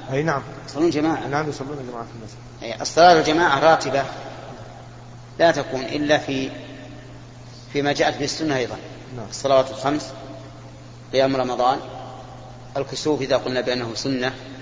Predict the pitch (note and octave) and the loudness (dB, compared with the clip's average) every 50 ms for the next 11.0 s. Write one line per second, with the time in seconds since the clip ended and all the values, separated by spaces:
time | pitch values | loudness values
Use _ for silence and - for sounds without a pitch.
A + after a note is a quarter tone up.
0 | - - - - - - - B2 C3 C3 - - D3+ D3 - - - C#3 D3+ D3+ | -14 -14 -14 -16 -16 -14 -10 -6 -6 -6 -4 -2 -4 -4 -4 -2 2 4 4 4
1 | - - - - - - - - - - - - - - - - - - - - | 2 -2 -8 -12 -12 -12 -12 -12 -12 -14 -16 -16 -16 -16 -16 -16 -18 -18 -18 -18
2 | - - - - - - - - - - - - - - - - - - - - | -18 -18 -18 -18 -18 -18 -18 -18 -18 -18 -18 -18 -18 -18 -18 -18 -18 -18 -18 -18
3 | - - - - - - - - - - - - - C#3 C#3 C#3+ C#3+ C#3+ C#3+ C#3 | -18 -18 -18 -18 -18 -18 -18 -18 -18 -18 -18 -16 -6 -2 0 0 2 2 0 0
4 | A#2+ A#2+ B2+ C#3 D3 D#3 C#3+ - C#3 C#3 - - - - - - - - - - | 2 4 8 10 10 10 10 8 4 0 0 -2 -6 -8 -8 -8 -8 -10 -10 -12
5 | - - - - - - - - - - - - - - A#2+ B2+ A#2+ B2 C3+ C3 | -12 -14 -14 -14 -16 -16 -16 -16 -16 -18 -14 -12 -6 -2 0 0 0 0 2 4
6 | C#3+ D#3 D#3 D3+ C3 - - - - - - - - - - - - - - - | 6 6 6 4 0 -2 -6 -10 -12 -12 -12 -14 -14 -14 -16 -16 -16 -16 -18 -18
7 | - - - - - - A#2+ B2+ C#3 C#3+ D3+ D#3 E3 F#3 F3+ - - - - C3 | -18 -18 -18 -16 -12 -6 -2 0 2 2 2 4 4 4 2 2 -2 -2 -2 0
8 | B2 A#2+ A#2 A2+ A#2 - A#2 A2+ A2+ G#2 - - - - - - - - C3+ A#2+ | 0 0 -2 -4 -6 -6 -8 -8 -8 -10 -10 -12 -14 -16 -16 -18 -16 -16 -14 -14
9 | G#2+ F#2+ - - - - - - - C3 D3 C#3+ - D#3+ E3+ F3+ F3+ F3+ D3+ - | -14 -14 -14 -16 -18 -18 -18 -10 -4 -4 -2 0 2 6 8 8 10 8 6 4
10 | C#3+ C#3 C#3+ B2+ B2+ C3 C3+ C#3 C3 C#3 C3 B2+ - C#3 D#3 D#3 C#3+ C#3 C#3+ D#3+ | 2 0 -2 -2 0 0 0 0 0 0 -2 -2 -2 0 0 2 2 2 0 -2